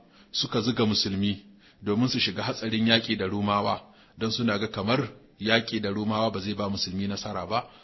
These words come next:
saboda irin yawan da suke da shi. Masu dalili na shida suka ce an fita ne kawai domin yaɗa addinin Allah da kare shi,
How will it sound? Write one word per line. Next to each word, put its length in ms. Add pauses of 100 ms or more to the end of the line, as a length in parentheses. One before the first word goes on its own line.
saboda 320
irin 240
yawan 260
da 60
suke 260
da 60
shi. 200 (520)
Masu 240
dalili 380
na 100
shida 220
suka 240
ce 180
an 140
fita 260
ne 120
kawai 300
domin 300
yaɗa 260
addinin 480
Allah 260
da 80
kare 360
shi, 240